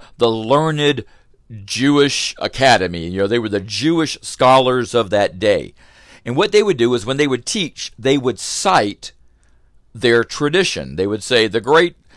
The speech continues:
scholar said this, or this great scholar said that. Uh, they would quote and,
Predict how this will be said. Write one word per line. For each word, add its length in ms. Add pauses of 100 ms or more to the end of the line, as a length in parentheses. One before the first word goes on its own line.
(500)
scholar 520
said 320
this, 360
or 80
this 180
great 260
scholar 420
said 420
that. 360 (400)
Uh, 300
they 240
would 300 (320)
quote 580 (220)
and, 260